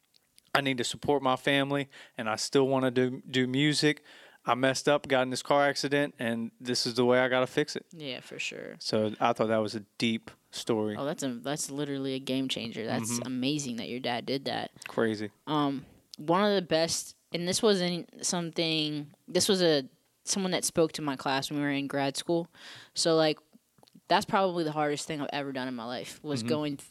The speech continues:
Speaker 2: getting my master's degree. And when you go into the program, the first thing they tell you is that not all of you all are gonna make it to graduation.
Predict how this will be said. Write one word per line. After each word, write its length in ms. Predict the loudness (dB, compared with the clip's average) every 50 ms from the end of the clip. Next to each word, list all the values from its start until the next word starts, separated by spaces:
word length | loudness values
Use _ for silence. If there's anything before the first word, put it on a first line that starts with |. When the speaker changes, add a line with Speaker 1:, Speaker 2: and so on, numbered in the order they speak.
| _ _ 0
Speaker 2:
getting 160 | 0 0 0
my 100 | 0 -2
master's 460 | -2 0 -2 -2 -2 -2 -4 -4 -4
degree. 340 | -4 -4 0 0 0 0 -2 _ _ _ _ _ _ _ _ _ _ _ -18 -18 -18 _ _ _ -6 0
And 160 | 0 2 2
when 140 | 2 2 2
you 80 | 2 2
go 280 | 4 4 4 4 4 2
into 280 | 2 0 0 0 0
the 80 | 0 0
program, 500 | 2 2 2 4 4 2 0 0 0 -2
the 80 | -4
first 360 | -4 0 2 2 2 2 0 -2
thing 140 | -2 -2
they 120 | 0 0 0
tell 160 | 2 2 2
you 180 | 2 2 2 2
is 140 | 2 2 2
that 120 | 2 2
not 220 | 4 2 0 0 0
all 160 | 0 -2 -2
of 120 | -2 -2 -2
you 140 | 0 2
all 120 | 2 2 2
are 80 | 0
gonna 120 | -2 -4 -4
make 220 | -4 -4 -4 -6
it 60 | -8
to 80 | -8 -8
graduation. 680 | -8 -6 -6 -6 -6 -8 -8 -8 -6 -6 -8 -10 -12